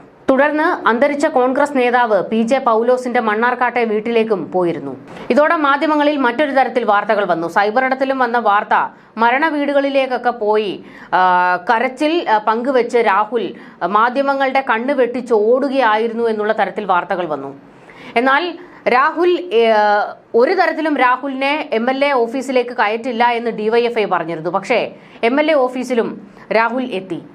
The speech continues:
അവിടെയും രാഹുലിനെ കാണാൻ വലിയൊരു കൂട്ടം ജനങ്ങൾ ഉണ്ടായിരുന്നു. പ്രതിഷേധിക്കുമെന്ന് പറഞ്ഞ ഡി വൈ എഫ് ഐക്ക് ആ ഏരിയയിലോട്ട് അടുക്കാൻ പോലും കഴിഞ്ഞില്ല. പ്രതിഷേധക്കാരെ നാട്ടുകാർ തന്നെ ഓടിക്കുകയായിരുന്നു. വരും ദിവസങ്ങളിൽ പൊതുപരിപാടികളിൽ സജീവമാകാൻ തന്നെയാണ് രാഹുലിന്റെ നീക്കം.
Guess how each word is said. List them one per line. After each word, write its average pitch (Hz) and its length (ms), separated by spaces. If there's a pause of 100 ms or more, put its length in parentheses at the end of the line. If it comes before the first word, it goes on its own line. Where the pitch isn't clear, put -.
(640)
അവിടെയും 285 400
രാഹുലിനെ 285 520
കാണാൻ 262 340
വലിയൊരു 269 380
കൂട്ടം 247 420
ജനങ്ങൾ 196 560
ഉണ്ടായിരുന്നു. 180 640
പ്രതിഷേധിക്കുമെന്ന് 254 760
പറഞ്ഞ 247 240
ഡി 220 160
വൈ 247 140
എഫ് 254 200
ഐക്ക് 226 380 (480)
ആ 214 240
ഏരിയയിലോട്ട് 294 760
അടുക്കാൻ 247 380
പോലും 226 240
കഴിഞ്ഞില്ല. 175 640
പ്രതിഷേധക്കാരെ 240 960
നാട്ടുകാർ 226 440
തന്നെ 247 220
ഓടിക്കുകയായിരുന്നു. 190 1000 (640)
വരും 285 200
ദിവസങ്ങളിൽ 330 520
പൊതുപരിപാടികളിൽ 277 920
സജീവമാകാൻ 240 840
തന്നെയാണ് 202 540
രാഹുലിന്റെ 202 600
നീക്കം. 175 380